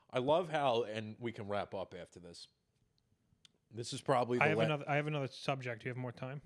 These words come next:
Speaker 1: Yeah, yeah, yeah.
Speaker 2: Okay.
Speaker 1: I thought, I thought you, you were giving me a signal before. I
Speaker 2: Oh,
Speaker 1: thought
Speaker 2: no,
Speaker 1: you were
Speaker 2: I was
Speaker 1: telling
Speaker 2: just,
Speaker 1: me.
Speaker 2: oh, I was just looking at the, uh, I was just looking at no matter
Speaker 1: I didn't
Speaker 2: how
Speaker 1: know
Speaker 2: hard
Speaker 1: if you were going like
Speaker 2: No,
Speaker 1: th-,
Speaker 2: no,
Speaker 1: this
Speaker 2: no.
Speaker 1: or, or, or
Speaker 2: No, we're
Speaker 1: or
Speaker 2: only
Speaker 1: one of
Speaker 2: at f-,
Speaker 1: these.
Speaker 2: we're only at forty-seven. Let's
Speaker 1: Uh,
Speaker 2: take it to an hour if we
Speaker 1: okay.
Speaker 2: can.
Speaker 1: Um,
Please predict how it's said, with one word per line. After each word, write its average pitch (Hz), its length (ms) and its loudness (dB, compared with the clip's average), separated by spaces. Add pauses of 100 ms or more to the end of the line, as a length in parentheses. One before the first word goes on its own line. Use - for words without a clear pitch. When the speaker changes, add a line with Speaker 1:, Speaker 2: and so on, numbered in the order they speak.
(340)
Speaker 1:
Yeah, 127 140 6
yeah, 170 180 4
yeah. 131 260 -2
Speaker 2:
Okay. 123 200 -2 (180)
Speaker 1:
I 101 120 4
thought, 107 220 -6
I 107 60 -2
thought 131 300 -2
you, 107 180 -8
you 123 140 -2
were 131 60 0
giving 151 200 2
me 135 80 2
a 101 80 2
signal 117 380 2
before. 82 360 -8
I 170 40 10
Speaker 2:
Oh, 170 60 8
Speaker 1:
thought - 0 -
Speaker 2:
no, 170 80 8
Speaker 1:
you 165 40 8
were 160 60 6 (100)
Speaker 2:
I - 40 4
was 151 80 2
Speaker 1:
telling 101 160 4
Speaker 2:
just, - 100 -2
Speaker 1:
me. - 100 -2
Speaker 2:
oh, 151 200 6
I 143 120 4
was 139 140 0
just 147 180 -2
looking 147 340 2
at 131 220 0
the, 127 200 0
uh, 120 220 0
I 139 60 0
was 131 140 2
just 120 120 -2
looking 127 300 0
at 123 100 -4
no 131 80 -2
matter 127 200 2
Speaker 1:
I - 20 2
didn't 127 120 6
Speaker 2:
how 123 40 2
Speaker 1:
know 131 60 4
Speaker 2:
hard 123 120 6
Speaker 1:
if - 60 -10
you 131 80 0
were 123 80 0
going 117 260 0
like 110 280 0
Speaker 2:
No, 160 200 4
Speaker 1:
th-, 156 40 2
Speaker 2:
no, 151 80 2
Speaker 1:
this 143 280 6
Speaker 2:
no. 139 60 0
Speaker 1:
or, 120 120 2
or, 113 280 4 (100)
or 104 260 -6 (120)
Speaker 2:
No, 151 300 4
we're 143 80 4
Speaker 1:
or 160 60 6
Speaker 2:
only 175 160 4
Speaker 1:
one - 20 6
of 143 100 4
Speaker 2:
at 113 60 2
f-, 110 80 2
Speaker 1:
these. 95 140 -8
Speaker 2:
we're 151 120 4
only 165 160 4
at 151 100 2
forty-seven. 131 680 2
Let's 117 160 0
Speaker 1:
Uh, - 20 -4
Speaker 2:
take 147 160 4
it 127 80 -2
to 131 140 0
an 120 80 0
hour 120 300 2
if 110 40 -6
we 107 60 2
Speaker 1:
okay. 101 160 0
Speaker 2:
can. 120 200 -2 (360)
Speaker 1:
Um, 104 480 4